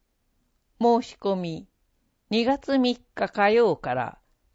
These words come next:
直接または電話で大清水図書館。以上、問い合わせ、中央図書館、電話三一の三一三一、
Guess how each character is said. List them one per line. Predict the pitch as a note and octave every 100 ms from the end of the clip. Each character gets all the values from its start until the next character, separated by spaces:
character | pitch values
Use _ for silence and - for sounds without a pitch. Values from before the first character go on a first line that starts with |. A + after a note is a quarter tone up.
| _
直 | G#3+ -
接 | - A#3 G3+ - F#3 F3+ -
ま | G3 A3+
た | C#4
は | G3 C#3+
電 | C3+ G3 G#3
話 | F#3 E3+
で | D#3+ D#3 -
大 | F#3+ A#3
清 | B3 B3
水 | A3+ F#3 F3+
図 | E3 E3+
書 | - D#3
館。 | - - G#2 - _ _ _ _ _ _ _ _ _ _ _ _ _ _ _
以 | C4+ C4
上、 | F#3 C#3 C3 A#2 -
問 | A3 A#3+ A#3
い |
合 | G#3+
わ | G3 F3
せ、 | - - C3+ - _ _ _ _
中 | - C4+ C#4+
央 | C#4+ C4+ B3+
図 | A#3+ G#3+
書 | G#3+
館、 | - - D3+ A#2 _ _ _ _ _
電 | F3+ A3 G#3+ F#3+
話 | F3+ E3+ - _ _
三 | - - A#3+ A#3+ -
一 | A3 - G#3
の | G3+ F#3+ F#3 _
三 | - - B3+ C4+
一 | C4+ C4+ -
三 | - - E3 E3+ D3+
一、 | E3 - - -